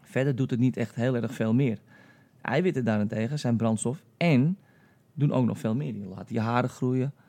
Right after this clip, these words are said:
Of ja, je laat de haren groeien, je nagels groeien. Zorg ervoor dat je spieren weer kunt opbouwen.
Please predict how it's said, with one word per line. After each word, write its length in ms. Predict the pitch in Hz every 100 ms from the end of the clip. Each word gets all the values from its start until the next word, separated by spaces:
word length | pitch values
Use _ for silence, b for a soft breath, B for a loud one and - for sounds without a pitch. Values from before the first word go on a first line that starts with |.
| b
Of 220 | - - -
ja, 160 | 139
je 100 | 104
laat 140 | 104 101
de 60 |
haren 220 | 104 117
groeien, 200 | 113 123
je 80 | 123
nagels 360 | 101 98 120 120
groeien. 340 | - 123 120
Zorg 200 | 123 113
ervoor 180 | 110 117
dat 120 | -
je 60 | 107
spieren 360 | - 120 135
weer 100 | 131
kunt 140 | 131 135
opbouwen. 520 | 139 120 120 131 175